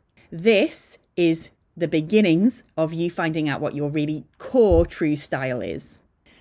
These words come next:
Part of finding your own creative voice might include shutting off some of the other creative noise while you do this figuring out process. Having a break from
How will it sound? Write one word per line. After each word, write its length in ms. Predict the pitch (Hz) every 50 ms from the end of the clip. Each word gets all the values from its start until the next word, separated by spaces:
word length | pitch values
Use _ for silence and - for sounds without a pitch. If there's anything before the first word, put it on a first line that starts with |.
| _ _
Part 460 | - - 262 269 294 320 320 - - -
of 200 | 220 190 175 -
finding 420 | - - 190 180 180 175 175 175
your 160 | 175 170 170 -
own 340 | 190 185 190 202 208 214 220
creative 580 | - - 214 196 180 170 170 165 - 190 165 156
voice 520 | 156 180 175 151 123 127 143 - - - - - - - _ _
might 340 | - 180 190 202 220 262 269 -
include 540 | 226 220 214 208 - 202 226 208 185 165 -
shutting 560 | - - - - 233 220 - - 233 202 196
off 280 | 185 233 320 - - -
some 360 | - - - - 220 208 220 214 -
of 160 | 190 185 190
the 160 | - 185 -
other 180 | 185 185 196 180
creative 580 | - - 190 180 165 135 170 165 - 180 160
noise 460 | 170 165 160 151 156 180 247 302 - 202
while 280 | 185 180 170 165 165
you 160 | 170 165 170
do 260 | 165 143 175 165 160 151
this 400 | 165 160 151 - - - - - _ _ _
figuring 560 | _ - - - 185 - 185 170 165 160 160
out 220 | 156 151 156 - -
process. 680 | - - 165 151 - - - - 139 - - - - - - _ _ _ _ _
Having 360 | - - - 220 202 214 202
a 60 | 190 180
break 420 | 180 190 180 175 175 170 - -
from 720 | - - - - 170 160 156 147 143 143 143 143 147 143